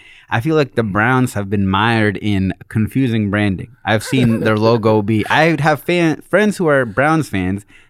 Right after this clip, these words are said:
Speaker 1: They have just the orange. They've got the dog. They've got the little elf guy. I don't really know
Speaker 2: Yeah.
Speaker 1: what that's about. I wish I knew how they ended up with,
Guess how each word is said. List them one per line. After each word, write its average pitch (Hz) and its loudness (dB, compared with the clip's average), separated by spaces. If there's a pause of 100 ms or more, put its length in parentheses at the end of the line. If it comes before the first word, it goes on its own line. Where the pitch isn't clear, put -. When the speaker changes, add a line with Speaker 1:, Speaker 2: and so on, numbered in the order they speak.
Speaker 1:
They 127 2
have 127 0 (180)
just 117 -2
the 131 0
orange. 151 0
They've 98 -2
got - -4
the 90 -10
dog. 120 0
They've 101 -2
got 98 -2
the 101 -4
little 101 -2
elf 123 -2
guy. 139 0
I 98 0
don't 107 -4
really 107 -4
know 104 -2
Speaker 2:
Yeah. 101 -2
Speaker 1:
what 98 -6
that's 110 -2
about. 117 0 (280)
I - -2
wish 147 2
I 147 4
knew 147 4
how 127 0
they 135 0
ended 120 0
up 120 2
with, 120 0